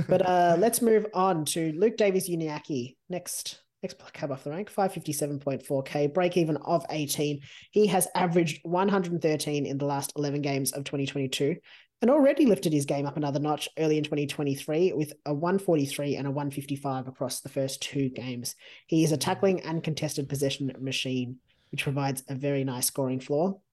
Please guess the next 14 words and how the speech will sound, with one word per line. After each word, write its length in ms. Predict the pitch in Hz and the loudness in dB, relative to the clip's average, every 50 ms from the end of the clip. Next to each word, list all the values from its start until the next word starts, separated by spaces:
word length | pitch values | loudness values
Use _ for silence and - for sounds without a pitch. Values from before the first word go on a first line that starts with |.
| _ _ _ _ - | _ _ _ _ -4
And 280 | 151 147 143 135 139 - _ _ - | -2 -2 -2 -2 -4 -6 _ _ -6
it's 180 | - 151 143 - | -4 -4 -2 0
his 240 | - 147 139 - - | 0 0 2 2 0
sound 280 | 160 156 151 156 147 | 0 0 -2 -2 -2
kicking 340 | - - 147 - 196 208 208 | -2 -4 -2 0 0 0 2
that 100 | 190 - | 0 0
provides 380 | - 147 139 - 139 135 139 - | -2 -2 -2 -2 -2 -2 -2 -4
him 180 | 156 147 139 139 139 - _ | -4 -4 -4 -6 -6 -10 _
with 180 | - 143 139 - - | -6 -6 -6 -6 -6
ultimate 380 | 131 135 135 - - 131 - | -6 -6 -6 -6 -8 -8 -8
consistency. 640 | - 143 135 - 120 - - 139 131 - 135 139 - _ - - - - _ _ - | -8 -8 -8 -6 -8 -8 -8 -8 -6 -4 -6 -6 -6 _ -20 -20 -20 -20 _ _ 0
Thirty-two 320 | - 160 139 135 - 156 139 | 2 2 2 2 0 0 0
disposals 560 | 135 135 - - 151 147 147 170 185 175 - - | -2 -2 0 2 2 2 2 2 0 -2 -2 -6
at 240 | - 143 - - - | -8 -8 -8 -8 -12